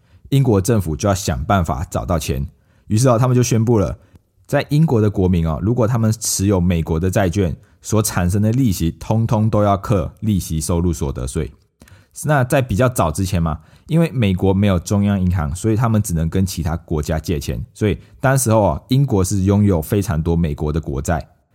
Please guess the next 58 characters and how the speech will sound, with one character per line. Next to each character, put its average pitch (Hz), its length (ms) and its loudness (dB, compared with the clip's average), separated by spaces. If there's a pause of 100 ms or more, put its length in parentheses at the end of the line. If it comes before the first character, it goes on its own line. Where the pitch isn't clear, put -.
(340)
那 170 80 -2
当 165 240 2
英 175 140 4
国 165 120 2
国 120 160 2
民 107 140 2
听 131 100 -4
到 123 120 0
这 117 100 0
个 110 100 2
消 107 300 -2
息 95 160 0
之 82 100 -2
后， 92 200 0
立 117 180 0
刻 101 180 0
就 98 160 -2
想 90 160 -4
要 82 80 -2
抛 95 220 0
售 101 160 0
掉 95 160 0
手 82 180 -4
中 85 240 -2 (140)
美 85 180 -2
国 82 160 -2
的 87 80 0
国 73 220 -6
债， 78 240 -6 (280)
因 123 80 0
为 143 100 4
原 120 120 4
本 113 160 2
可 90 80 0
能 85 160 0
赚 107 160 0
到 101 140 2
利 98 140 2
息 76 260 -6
就 90 140 -4
是 87 80 -2
自 82 120 -10
己 78 140 -10
的， 58 180 -10 (240)
但 131 160 0
是 127 80 2
现 120 220 0
在 107 220 2 (180)
我 85 140 0
赚 127 220 2
到 120 160 4
利 120 140 4
息， 85 220 -2
我 64 80 -4
还 90 80 -2
要 87 60 0
再 98 160 -2
课 92 340 0